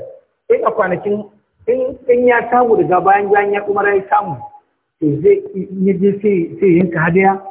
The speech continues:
ya ci matu'insa. In kuma babu hadayar gaba ɗaya fa, zai yi tamattu'insa, amma zai azumi guda uku a, a, a, a, a aikin hajji, sannan zai guda bakwai idan ya dawo zuwa ga iyalinsa.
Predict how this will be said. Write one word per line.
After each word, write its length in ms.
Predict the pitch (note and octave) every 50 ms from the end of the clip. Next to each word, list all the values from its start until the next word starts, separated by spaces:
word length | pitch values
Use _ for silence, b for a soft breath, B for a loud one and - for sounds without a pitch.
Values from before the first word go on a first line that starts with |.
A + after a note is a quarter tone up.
| - - D3
ya 100 | D3+ C#3+
ci 100 | - C#3+
matu'insa. 600 | D3 E3 D#3 - D#3 C#3 C3+ A#2+ - - - - - _ _ _ _ _ _ _ _ _ _ _ _ _ _ _ _ _ _ _ _ _ _ _ _ _ -
In 140 | A3+ B3 -
kuma 180 | B3 A#3+ A#3
babu 680 | G3+ F#3+ A3+ A#3 B3 B3+ G3 G3 F3+ C#3 A#2 - - - - -
hadayar 360 | G3 G3+ F#3 G#3+ A3 G#3 D#3
gaba 240 | D#3+ D3 E3+ F#3 F3
ɗaya 180 | F#3 F#3+ F#3
fa, 260 | - E3+ C3 - - - - _ _ _ _ _ _ _ _ _ _ _ F3+
zai 100 | C4 B3
yi 100 | A3 G3+
tamattu'insa, 600 | - G3+ F#3 F#3+ - - F#3 E3+ E3 - - B2 - - - - - - -
amma 240 | D3+ D#3 E3+ F#3 F#3+
zai 140 | F#3+ G#3 -
azumi 280 | F#3+ E3+ F3 F3 F3+
guda 240 | D#3 D3+ C#3 - -
uku 100 | - -
a, 120 | - - - - - -
a, 80 | C3+
a, 220 | B2 - - - B2+
a, 200 | - - - - - -
a 40 | D3 - F#3
aikin 260 | F#3 F3+ F#3 F3 C3+ C#3+
hajji, 360 | F#3 F#3 E3 E3+ F#3 F#3 - _ _ _ _ _ _ -
sannan 280 | D#3+ D3 D#3+ F#3 F#3
zai 120 | F3+ G3 E3
guda 240 | C#3+ D3 D#3+ E3 E3
bakwai 260 | F#3 - - - D3+
idan 160 | D3 E3 E3
ya 100 | E3 E3
dawo 160 | D#3+ E3 D#3+ -
zuwa 180 | - E3+ D3+ -
ga 120 | - -
iyalinsa. 400 | C3+ C3+ C3+ - - - - -